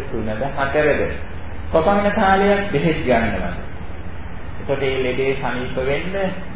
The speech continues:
හය මාසයක් බෙහෙත් ගන්න ඕන නම්, එතකොට පස් මාසයක් ගත්ත කෙනෙක් ඉන්න පුළුවන්. මාස හතරක්,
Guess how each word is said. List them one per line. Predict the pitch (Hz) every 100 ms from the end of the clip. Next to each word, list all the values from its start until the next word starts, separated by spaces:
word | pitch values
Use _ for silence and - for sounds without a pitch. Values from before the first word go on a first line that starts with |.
| - - - - -
හය | - 123
මාසයක් | 127 131 131 131 123 123
බෙහෙත් | 123 123 120
ගන්න | 127 123 247
ඕන | 127 139 147
නම්, | 175 202 - - - - - -
එතකොට | - 127 -
පස් | 127 123 -
මාසයක් | 123 123 120 120 120
ගත්ත | 123 120 -
කෙනෙක් | 123 120 120 -
ඉන්න | 120 123
පුළුවන්. | 123 143 147 156 170 - -
මාස | - 110 - -
හතරක්, | - 233 - 143